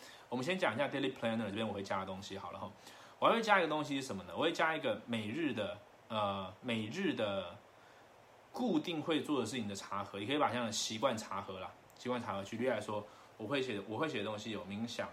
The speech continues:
运动、阅读，呃，这个做内容，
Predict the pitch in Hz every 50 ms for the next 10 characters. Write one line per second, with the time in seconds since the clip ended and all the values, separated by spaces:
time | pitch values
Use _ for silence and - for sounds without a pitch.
0 | - 113 120 113 104 101 107 113 104 101 95 110 120 117 104 101 98 - 98 92
1 | 95 92 98 98 - - - - - - - 110 107 98 95 95 92 92 95 92
2 | - - - - - - - - - 113 107 107 101 95 95 95 - - - 147
3 | 120 117 127 123 104 98 95 - -